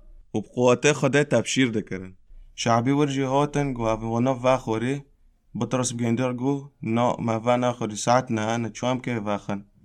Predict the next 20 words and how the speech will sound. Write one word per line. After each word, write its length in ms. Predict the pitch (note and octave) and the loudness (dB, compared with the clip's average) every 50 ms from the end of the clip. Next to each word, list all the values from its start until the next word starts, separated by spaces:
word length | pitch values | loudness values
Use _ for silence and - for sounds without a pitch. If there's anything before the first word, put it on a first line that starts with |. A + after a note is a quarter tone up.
| - - - - _ _ _ - - - - - - | -20 -20 -20 -20 _ _ _ -8 -8 -6 -8 -10 -12
خدا 440 | - - B2 A#2+ A#2+ C3+ C#3 C3+ B2+ | -10 -4 -4 -2 0 2 2 4 2
عیسی 260 | C3+ C#3 - C#3+ C3+ | 2 0 0 0 0
مسیح 360 | B2 A#2+ A#2 A2 - C#3+ C#3+ | 0 0 -2 -4 -4 -6 -6
جوارشان 560 | B2+ B2 C3 C3 C3+ C3 B2 - C#3 C3+ C3+ | -6 -4 -2 -2 -2 -2 -4 -6 -6 -6 -4
و 100 | B2+ A2+ | -4 -6
گنده 240 | G#2 G#2+ A2 A2 A#2 | -4 -6 -6 -8 -8
قبول 440 | A2+ - A#2 A2+ G#2+ G2+ G2 F#2+ G2 | -8 -6 -6 -6 -6 -6 -10 -12 -12
نکن. 280 | G2 F#2+ F#2 _ C3+ - _ _ _ _ _ _ _ - | -14 -14 -16 _ -20 -20 _ _ _ _ _ _ _ -8
و 60 | G#2+ | -4
الله 340 | A2 A2+ A#2 A#2+ B2+ C3 C3 | -2 0 2 4 4 4 2
خست 360 | C3 - C3 C3 B2+ - - | 2 2 0 0 0 0 -2
و 80 | A#2 | -4
تعذیب 540 | A2 A2 A2 G#2+ G#2+ A2 G#2+ A#2+ B2+ B2 - | -2 2 2 2 2 0 -2 -4 -6 -6 -2
کر 120 | - B2+ A#2 | -2 0 0
و 140 | A2+ G#2+ G#2 - | 0 0 -2 -2
کشت، 280 | - C3 C3 - - - | -4 -4 -4 -6 -6 -2
پشتی 280 | - C3 - - - A2+ | -2 -2 -2 -2 -6 -8
سر 300 | - - A#2+ B2+ B2+ B2 | -6 -2 0 2 2 2
و 120 | A2+ A2+ | 2 2
رابی، 440 | A#2 B2 C3 C3 B2+ C#3 D3 D#3+ | 2 2 0 2 2 0 -2 -2